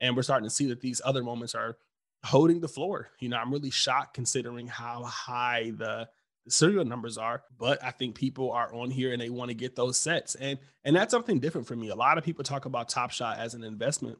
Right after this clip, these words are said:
perspective, but what we see is a lot of people are on the platform chasing these moments, trying to complete these sets, trying to complete these challenges. And it just takes you back to, you know, what sports cards used to be about. So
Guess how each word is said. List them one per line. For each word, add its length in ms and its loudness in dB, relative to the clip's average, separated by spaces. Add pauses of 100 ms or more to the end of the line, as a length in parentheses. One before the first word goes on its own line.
perspective, 600 -10
but 240 -2 (320)
what 160 2
we 100 2
see 280 2
is 120 6
a 80 -4
lot 160 2
of 80 -10
people 200 -2
are 120 -2
on 160 -6
the 60 -8
platform 580 -6
chasing 460 0
these 220 -2
moments, 420 -4
trying 340 -2
to 140 -8
complete 360 -4
these 200 -2
sets, 320 2
trying 260 -2
to 80 -2
complete 340 -6
these 200 -2
challenges. 600 -2 (400)
And 140 10
it 60 8
just 240 2
takes 240 2
you 80 0
back 420 2
to, 380 4 (340)
you 100 4
know, 120 6
what 180 4
sports 300 -2
cards 260 0
used 140 -6
to 80 0
be 160 2
about. 360 0
So 360 2